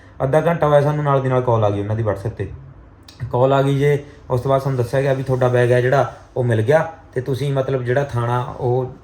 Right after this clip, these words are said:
ਹੈਗਾ ਸੀਗਾ ਜਿਹਦੇ ਚ-, ਵਿੱਚ ਉਹ ਮਾਲਕ ਪੈਂਦਾ ਸੀਗਾ ਨਾ ਗੱਡੀ ਦਾ, ਤੇ ਤੁਸੀਂ ਉੱਥੋਂ ਜਾ ਕੇ ਮਤਲਬ ਲੈ ਲਓ। ਉਹਨਾਂ ਨੇ ਮਤਲਬ ਪੁਲਿਸ ਇੰਨੀ ਵਧੀਆ ਸੀਗੀ ਨਾ ਯਾਰ ਉੱਥੇ, ਉਹਨਾਂ ਨੇ ਆਟੋ ਵਗੈਰਾ ਆਪ ਰੋਕ ਕੇ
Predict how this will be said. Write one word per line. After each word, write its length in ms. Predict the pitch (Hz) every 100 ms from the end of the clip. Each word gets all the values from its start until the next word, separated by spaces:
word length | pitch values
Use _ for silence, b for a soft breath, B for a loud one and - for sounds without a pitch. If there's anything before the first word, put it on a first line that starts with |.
| -
ਹੈਗਾ 240 | 123 123 131
ਸੀਗਾ 200 | 127 123
ਜਿਹਦੇ 240 | 120 131
ਚ-, 60 | 135
ਵਿੱਚ 300 | 131 123 135
ਉਹ 220 | 131 127
ਮਾਲਕ 300 | 123 120 113 -
ਪੈਂਦਾ 240 | 120 113 110
ਸੀਗਾ 180 | 113
ਨਾ 80 | 139
ਗੱਡੀ 240 | 143 117 117
ਦਾ, 160 | 113 B B B -
ਤੇ 80 |
ਤੁਸੀਂ 200 | 135 135
ਉੱਥੋਂ 160 | 139 143
ਜਾ 120 | 135
ਕੇ 80 | 127
ਮਤਲਬ 240 | 131 123 123 -
ਲੈ 180 | 127 110
ਲਓ। 120 | 98 92 B B -
ਉਹਨਾਂ 160 | 151
ਨੇ 80 | 180
ਮਤਲਬ 260 | 180 170 175
ਪੁਲਿਸ 300 | 170 160 -
ਇੰਨੀ 280 | 156 160 190
ਵਧੀਆ 280 | 160 165 185
ਸੀਗੀ 220 | 156 135
ਨਾ 100 | 143
ਯਾਰ 300 | 156 165 147
ਉੱਥੇ, 440 | 147 143 151 151 -
ਉਹਨਾਂ 180 | 147
ਨੇ 60 | 160
ਆਟੋ 220 | 147 139
ਵਗੈਰਾ 340 | 135 135 135 127
ਆਪ 140 | 127
ਰੋਕ 240 | 127 123
ਕੇ 180 | 143 131